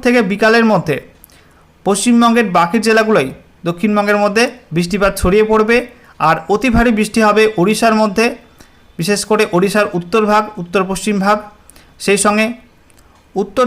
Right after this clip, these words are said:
ছত্তিশগড় জুড়ে এবং সংলগ্ন দক্ষিণ পূর্ব উত্তরপ্রদেশ এবং সংলগ্ন পূর্ব মধ্যপ্রদেশে প্রবল বৃষ্টিপাত নামবে। এদিকে আমরা দেখতে পাচ্ছি দুপুর থেকে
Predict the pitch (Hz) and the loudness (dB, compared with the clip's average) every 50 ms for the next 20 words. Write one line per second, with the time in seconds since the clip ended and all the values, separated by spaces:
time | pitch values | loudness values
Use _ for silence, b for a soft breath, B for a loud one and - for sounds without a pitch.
0 | 247 - - 208 208 - 208 240 233 220 - 226 220 220 - - 214 202 160 117 | 0 0 -2 -2 -2 0 0 0 0 0 2 2 2 2 2 2 0 0 0 -2
1 | - - - b b b b - 170 185 208 202 196 196 - 214 196 202 214 214 | -4 -12 -20 b b b b -4 -2 0 0 0 0 0 2 2 2 2 2 2
2 | 208 208 214 214 180 165 190 185 - - 240 247 233 226 226 220 208 196 208 214 | 2 2 0 -2 0 0 -4 -4 -2 0 2 2 2 2 0 -2 0 2 2 2
3 | 214 220 214 - _ _ _ _ b b b b b b b b b - - 185 | 2 0 -2 -10 _ _ _ _ b b b b b b b b b -6 -6 -6
4 | 180 - 226 214 208 208 220 214 220 233 240 - 190 185 185 190 175 - - 185 | -4 0 0 0 2 0 0 2 2 2 2 0 0 0 0 -2 -2 0 0 2
5 | 185 190 190 196 196 202 196 196 - 220 226 240 214 233 226 226 226 175 151 160 | 2 4 2 2 2 0 -2 -2 -2 0 0 2 2 2 2 2 2 0 -2 -2
6 | 180 180 196 220 214 220 202 202 175 160 127 - - b b b b b b - | -2 0 0 0 0 2 0 0 0 -2 -4 -6 -8 b b b b b b -2
7 | 180 208 214 233 247 240 214 196 202 185 - 214 190 202 190 190 - 165 156 147 | 0 2 2 4 2 2 2 0 -4 -4 -4 -2 0 0 0 0 0 0 0 0
8 | 135 127 131 - - _ _ _ _ b b b b b b b b b b - | -2 -6 -8 -12 -16 _ _ _ _ b b b b b b b b b b -2
9 | 165 190 220 220 247 233 233 233 226 214 208 208 - 220 220 226 220 220 - 240 | -2 0 0 2 2 2 2 2 2 0 -2 -2 -2 0 0 0 -2 -2 -2 -2
10 | 247 254 254 - - _ _ _ _ _ _ _ _ _ _ _ - - 165 196 | -2 -2 -6 -14 -20 _ _ _ _ _ _ _ _ _ _ _ -8 -6 -4 -2
11 | 208 254 262 247 254 - 233 240 | -2 -2 -4 -2 -2 -2 0 0